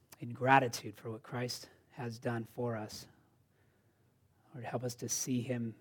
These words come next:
more clearly and to see our role and calling to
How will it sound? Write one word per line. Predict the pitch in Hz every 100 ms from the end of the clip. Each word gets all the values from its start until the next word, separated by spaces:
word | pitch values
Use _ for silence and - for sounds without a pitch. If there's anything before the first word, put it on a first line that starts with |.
| -
more | 123 127
clearly | - 123 113 107 - _ _ _ _ _ _ _ _ _ _ -
and | 120
to | 120
see | - 123
our | 120 123
role | 120 123 123
and | 117
calling | - - 123 117 107 - - - _ _ -
to | - 131 123